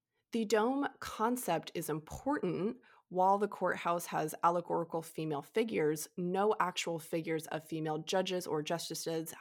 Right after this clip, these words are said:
have previously existed outside or inside of the courthouse. Only one woman, Betty Weinberg Ellerin,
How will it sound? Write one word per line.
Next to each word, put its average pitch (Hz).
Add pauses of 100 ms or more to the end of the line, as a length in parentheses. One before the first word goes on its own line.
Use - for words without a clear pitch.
have 160
previously 180 (300)
existed 165
outside 160
or 147
inside 139
of -
the -
courthouse. - (500)
Only 214
one 170
woman, 180 (240)
Betty 175
Weinberg 165
Ellerin, 185